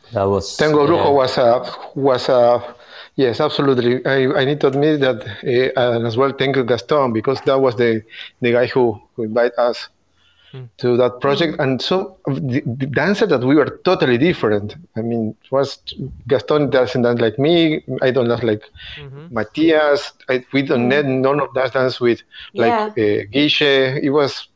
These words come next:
Speaker 2: beautiful place. Absolutely right.
Speaker 4: Yeah.
Speaker 3: Yeah, that was
Speaker 1: I
Speaker 3: so
Speaker 1: think,
Speaker 3: cool.
Speaker 4: I
Speaker 1: I
Speaker 4: miss
Speaker 1: think,
Speaker 4: that
Speaker 1: Adam,
Speaker 4: place.
Speaker 1: that, yeah, that was great. I, I, I would like to say something, Adam, on that, on that, on this idea that the,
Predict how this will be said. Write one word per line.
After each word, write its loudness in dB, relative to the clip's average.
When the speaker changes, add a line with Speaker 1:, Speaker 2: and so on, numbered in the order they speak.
Speaker 2:
beautiful 2
place. -2
Absolutely -4
right. -4
Speaker 4:
Yeah. -8
Speaker 3:
Yeah, -14
that -14
was -6
Speaker 1:
I 0
Speaker 3:
so -4
Speaker 1:
think, -2
Speaker 3:
cool. -14
Speaker 4:
I -10
Speaker 1:
I -2
Speaker 4:
miss -8
Speaker 1:
think, 0
Speaker 4:
that -8
Speaker 1:
Adam, 2
Speaker 4:
place. -4
Speaker 1:
that, -16
yeah, 0
that 2
was -4
great. -4
I, -2
I, -2
I 0
would 2
like -2
to -6
say -2
something, -4
Adam, -2
on -6
that, -2
on -6
that, 0
on -8
this -6
idea 2
that -2
the, 2